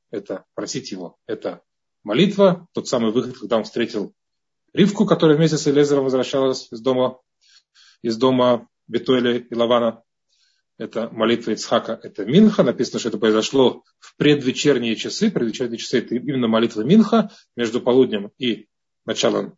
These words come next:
ночи, и заходом солнца, то есть предвечерние часы. И Яаков Авину, в свою очередь, он тот, кто постановил молитву Маарив. Вечерняя молитва Маарив, она установлена в силу того, что сделал Яаков Авину.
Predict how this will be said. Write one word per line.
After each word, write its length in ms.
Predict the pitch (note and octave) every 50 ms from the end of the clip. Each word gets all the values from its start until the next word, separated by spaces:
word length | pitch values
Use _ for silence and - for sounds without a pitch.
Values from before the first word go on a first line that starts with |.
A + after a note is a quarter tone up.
| _ _ _
ночи, 280 | - D#3+ A3 G#3+ - F3+
и 80 | D3+
заходом 320 | B2 B2 B2 - - A2+ A2
солнца, 440 | - G#3 A3+ G#3 - A3 G#3 G#3 - _
то 80 | -
есть 140 | F#2+ - _
предвечерние 500 | - - G#3 A3 - - B2 G#2 G#2+ G#2+
часы. 440 | G2+ - - - G#3+ A3+ A3+ A3 - _ _ _ _ _ _ _ _ _ _ _ _ _ _ _ _ _ _ - - - - - - _ _
И 140 | _ F#3 A3+
Яаков 400 | A3+ F3 C#3 B2 - - A#3+ B3+
Авину, 220 | B3+ B3+ B3+ B3+
в 40 | A3
свою 160 | F3+ B3 B3
очередь, 400 | B3+ B3 G3 B3 B3 B3 - - - _ _ _ _ _ _ _
он 200 | - G3 A3 G3+
тот, 180 | G#3 G#3 G3+ G#3
кто 100 | - E3+
постановил 640 | D#3+ D3+ - - C#3+ C#3 D3 D#3+ F3+ F#3+ F3+ - _ _ _ _ _ _
молитву 720 | - B2+ - C3 C3 C#3+ D3 C#3+ - C#3+ D3 D3+ D3 _ _ _ _
Маарив. 420 | B2+ B2+ C3 B2 A2 G2 F2 E2 _ _ _ _ _ _ _ _
Вечерняя 420 | A#2 A2 - D3+ C#3+ B2 B2 A2+
молитва 460 | A2+ A#2 A#2 A2 - - G#2 F#2 F2+ _ _ _
Маарив, 540 | - A2 G#2+ G#2 A2+ A#2+ - B3+ A#3 - - _ _ _ _ - - _
она 400 | - A2+ A#2 C#3+ E3 F#3 F3+ F3 -
установлена 800 | F3 - - _ - A#2 B2+ C#3 C#3+ D3 C#3+ D3 D#3 D3+ - _ _ _ _ _ _ _
в 60 | -
силу 260 | - C3 C3+ C#3+ C#3+
того, 240 | C#3 C3 A#2+ C3+ C3+
что 420 | C3+ - _ C3+ C3 C#3 C3+ _ _ _
сделал 360 | - G#2+ G2+ G#2 A#2+ B2 A#2+
Яаков 340 | A2+ A2+ G#2+ - - B2 G#2
Авину. 520 | G#2+ A2 C#3+ F#3+ G3 G#3+ G#3+ G#3+ - -